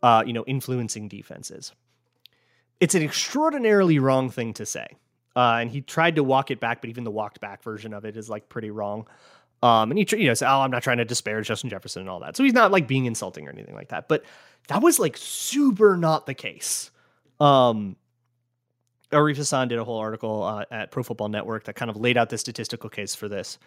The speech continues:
for all this stuff, if you're interested in, like, measuring it. But basically, the argument goes, hey, when you have a very threatening running game, and I'll say running game as a whole thing, not necessarily a running back.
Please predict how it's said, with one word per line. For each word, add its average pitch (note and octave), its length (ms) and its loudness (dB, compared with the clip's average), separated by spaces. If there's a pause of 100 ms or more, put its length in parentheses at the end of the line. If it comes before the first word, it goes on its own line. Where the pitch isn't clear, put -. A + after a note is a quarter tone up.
(220)
for D3+ 100 6
all A#2+ 80 8
this A2 140 -2
stuff, - 200 -6
if - 80 -18
you're C3+ 100 -8
interested A2+ 440 -8
in, G2+ 100 -8
like, G2+ 180 -10
measuring G#2+ 440 -6
it. G2 200 -16
But A2 240 -6 (580)
basically, E3+ 720 4
the C#3+ 220 -6
argument F#3 640 4
goes, F#2+ 480 -6
hey, C#3+ 300 2
when C3 240 -4
you G#3+ 180 -4
have D3 420 -2
a C3 60 -10
very E3 380 -2
threatening C3 580 -6
running G#2+ 320 -6
game, A#1 240 -16
and B2 80 -4
I'll D#3 80 6
say E3+ 160 4
running E3+ 320 2
game D#3 180 -2
as C3+ 80 -2
a B2 60 -4
whole A#2+ 160 -6
thing, F2 180 -12
not A2 140 -12
necessarily B2 540 -8
a A2 40 -6
running G2+ 280 -8
back. C3 300 -2